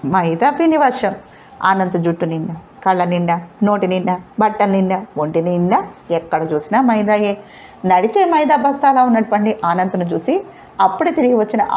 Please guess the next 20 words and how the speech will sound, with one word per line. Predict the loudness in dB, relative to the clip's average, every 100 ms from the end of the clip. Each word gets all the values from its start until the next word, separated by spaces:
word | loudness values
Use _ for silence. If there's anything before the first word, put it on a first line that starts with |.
| 0
ఆఫీస్ | 2 0 0
బాయ్ | 2 2 2 2 0 -2 -10 -2
కెవ్వున | 2 2 2 -2 -2 0 0 0
కేక | 0 0 0
పెట్టాడు. | 0 0 -2 -2 -8 -20 -20 -20 -20 -20 -20 -20 -20 -20 -20 -20 -20 -20 -20 -20 -20 -20 -20 -10 0 2
ఎంబీఎన్ | 4 4 4 4 2 0
ప్రసాద్ | 0 0 2 2 2
గారు | 0 0
రచించినటువంటి, | -2 -4 -4 -2 -4 -2 0 0 -2 -2
సారీ, | 0 0 -4 -2 0
ఎంబీఎస్ | 2 2 0 -2 -2
ప్రసాద్ | -2 0 -2 0
గారు | -2
రచించినటువంటి | -2 -4 -4 -4 -2 -4 -2 -2 -4 -10 -20 -20 -12 -2
రాంపండు | 2 2 2 2 2
లీలలు | 2 2 2 0 -4 -10 -14 -4 -2
అనే | 0 -2 -2
కథల | -2 -2 -2 0 0 0
సంపుటిలో | -2 -2 -2 0
నుంచి | -2 -2 -2